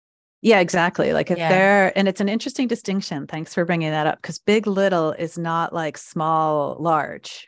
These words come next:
Speaker 1: right? Like, for example, you can care for a parent with, and that doesn't mean that you're being big for them. Do you know what I mean?
Speaker 2: Mm.
Speaker 1: Like,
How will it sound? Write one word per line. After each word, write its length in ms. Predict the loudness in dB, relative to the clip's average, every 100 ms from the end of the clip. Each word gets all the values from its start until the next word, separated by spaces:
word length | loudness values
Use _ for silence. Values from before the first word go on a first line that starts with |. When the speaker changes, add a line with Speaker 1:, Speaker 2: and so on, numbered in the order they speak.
| _
Speaker 1:
right? 240 | -4 -4 0
Like, 180 | -2 -4 -16 0
for 100 | 0
example, 500 | 2 0 0 -4 -10 _ -2
you 120 | 0
can 220 | 2 0
care 640 | 0 0 4 4 2 -2 -14 _ -8
for 340 | -2 0 0 -2
a 60 | -6
parent 800 | -12 -8 -4 -4 -4 -10 -18 -18 _ -2
with, 220 | -2 0
and 140 | 0 2
that 100 | 2
doesn't 300 | 2 0 0
mean 160 | 0
that 120 | 0 -2
you're 120 | -4
being 560 | -4 -4 -4 -6 -8 _ _ _ 0
big 360 | 0 0 -10 -8
for 140 | -6
them. 340 | -6 -8 -12 -20 _ _
Do 80 | -6
you 40 |
know 100 | 0
what 100 | 2
I 60 | 4
mean? 220 | 4 2
Speaker 2:
Mm. 20 |
Speaker 1:
Like, 260 | 0 -2 -6